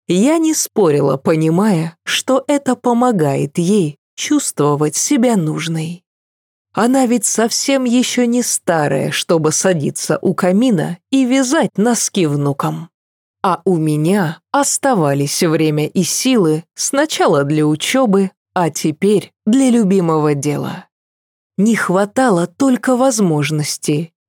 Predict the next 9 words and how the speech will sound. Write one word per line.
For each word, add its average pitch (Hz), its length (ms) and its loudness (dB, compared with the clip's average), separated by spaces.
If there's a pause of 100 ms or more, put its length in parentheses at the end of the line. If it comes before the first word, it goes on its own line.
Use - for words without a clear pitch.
и 196 240 0
эту 156 320 0
возможность 160 1040 -2
я 165 360 0
намеревала 151 840 0
себе 151 580 0
обеспечить. - 1000 -4 (600)
Я 185 300 2
повернулась 262 880 2